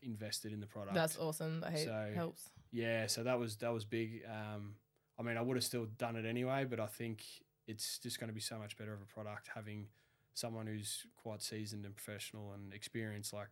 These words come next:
Speaker 1: really
Speaker 2: Mm.
Speaker 1: sorting it out, you know, and especially in something like this where it is simple product, but it's doing, you know, a pretty complex algorithm and there's a lot of data handling. There's a lot of data. If you think about a bunch of brickies all laying bricks every day and it's sending data and you've gotta, like, handle that and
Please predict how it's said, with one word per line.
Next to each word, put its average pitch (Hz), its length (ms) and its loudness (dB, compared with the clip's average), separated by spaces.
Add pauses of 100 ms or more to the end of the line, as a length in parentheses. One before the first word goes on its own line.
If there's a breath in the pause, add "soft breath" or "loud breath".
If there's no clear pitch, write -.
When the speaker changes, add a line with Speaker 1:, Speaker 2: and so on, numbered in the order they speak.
Speaker 1:
really 104 380 -4 (140)
Speaker 2:
Mm. 160 220 4 (160)
Speaker 1:
sorting 107 360 0
it 101 100 -4
out, 101 240 -2 (160)
you 104 80 -8
know, 104 80 -4
and 107 100 -4
especially 147 320 4
in 110 60 2
something 120 220 -2
like 101 140 -6
this 113 200 -2
where 113 220 -2 (500 soft breath)
it 131 120 2
is 175 480 8
simple 139 460 4
product, 135 500 2
but 120 140 6
it's 117 360 2
doing, 120 560 2
you 117 60 -2
know, 110 120 0
a 107 40 -2
pretty 117 180 -4
complex 107 480 -6
algorithm 107 520 -4
and 101 340 -8 (160)
there's 107 180 -4
a 110 60 -4
lot 113 140 0
of 101 80 -6
data 101 260 -2
handling. 101 360 -6
There's 104 160 -4
a 107 40 -2
lot 107 240 0
of 98 80 -4
data. 104 220 -2
If 101 60 -6
you 101 40 -10
think 110 160 -4
about 101 220 -2
a - 40 -12 (460)
bunch 113 160 -2
of 101 80 -6
brickies 110 320 0
all 107 100 2
laying 104 220 0
bricks 104 300 -2
every 107 180 -2
day 107 200 0
and 104 100 0
it's 95 100 -2
sending 104 280 0
data 104 320 0
and 104 100 -2
you've 101 120 -6
gotta, 104 240 -4
like, 101 280 -6
handle 110 400 0
that 104 180 0
and 101 220 -6